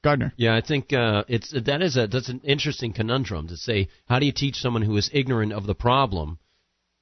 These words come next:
Speaker 1: That there is a problem.
Speaker 2: that there is a problem? Because he himself was brought up with that problem.
Speaker 1: Right,
Speaker 2: And,
Speaker 1: when you
Speaker 2: um,
Speaker 1: start throwing out facts, I mean, they might
Speaker 2: Yeah.
Speaker 1: come back with, "Well, this is the greatest education system in the world."
Speaker 2: Yeah, I think the way to do it is to historically, uh, look at test scores. As we mentioned,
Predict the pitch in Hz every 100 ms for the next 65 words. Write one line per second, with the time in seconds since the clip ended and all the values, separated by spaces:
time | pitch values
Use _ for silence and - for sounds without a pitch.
0 | _ _ - 139 135 131 139 - 104 117
1 | 135 117 113 107 139 160 113 71 71 107
2 | 104 127 104 - 127 143 131 113 170 165
3 | 107 107 101 90 107 98 95 95 _ _
4 | _ _ - 143 131 - 98 - 110 85
5 | 71 65 _ _ _ - 226 117 165 208
6 | 220 185 214 180 165 139 - 220 294 185
7 | - 160 151 160 202 185 170 165 156 160
8 | 160 135 127 147 - - - 139 139 139
9 | 151 147 165 160 170 - 180 202 208 214
10 | 247 320 320 117 113 160 160 143 123 113
11 | 139 123 110 98 110 104 104 - 127 123
12 | 123 104 98 110 101 107 120 - 127 107
13 | 101 - 131 - - 104 92 95 110 101
14 | 95 104 107 107 113 98